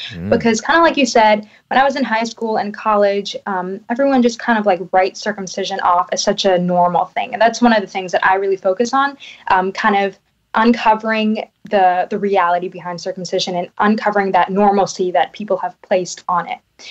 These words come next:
Speaker 2: So, um, so anyway, so I was like, "Okay, I have no idea what this actually entails." So I literally just Googled, "What is circumcision?"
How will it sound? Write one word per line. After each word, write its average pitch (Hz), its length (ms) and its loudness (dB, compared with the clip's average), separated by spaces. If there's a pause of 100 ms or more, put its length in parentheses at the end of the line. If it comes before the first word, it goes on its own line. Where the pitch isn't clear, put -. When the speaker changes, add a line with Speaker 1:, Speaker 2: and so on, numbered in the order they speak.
(140)
Speaker 2:
So, 247 320 4
um, 220 420 -2
so - 100 0
anyway, 339 260 2
so 262 120 0
I 254 40 4
was 247 140 -2
like, 240 160 0
"Okay, 277 340 -2
I - 80 -4
have 262 120 -2
no 254 120 -2
idea 269 180 -2
what 233 100 -4
this 214 160 -14
actually 190 320 -10
entails." 190 300 -4
So 220 80 2
I 202 60 0
literally 269 500 -2
just 226 260 -10
Googled, 190 520 -2 (800)
"What 202 500 0
is 190 340 -2 (120)
circumcision?" 165 1000 -2